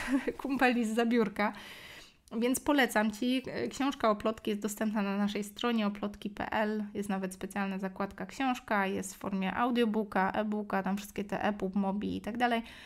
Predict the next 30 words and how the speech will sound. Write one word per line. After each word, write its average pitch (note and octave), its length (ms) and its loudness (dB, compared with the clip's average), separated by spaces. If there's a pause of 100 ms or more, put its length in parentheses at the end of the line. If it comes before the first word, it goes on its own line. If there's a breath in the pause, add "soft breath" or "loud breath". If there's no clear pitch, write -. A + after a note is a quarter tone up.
(140 loud breath)
Można C#4+ 220 2
ją C4+ 100 0
też C4 160 -4
kupić - 320 -4
w - 60 -10
innych A3+ 260 -2
zewnętrznych A#3 580 0
miejscach G#3+ 360 0
typu G3+ 300 -6
Empik A3 380 -2
i - 20 -18
tak - 200 -6
dalej, B3+ 280 2
ale A#3 160 4
zawsze A#3+ 260 -2
najlepiej G#3 380 2
u A3 120 -2
nas, G#3+ 240 2
bo F#3+ 140 0
wtedy, G3+ 540 0
no D4 100 -2
to C#4+ 120 0
my A#3+ 140 4
zarabiamy G3 500 2
na F#3+ 120 2
tej F#3 140 -2
prowizji, G3+ 500 0
a F3+ 80 0
nie G3+ 200 4
Empiki. G#3 440 -2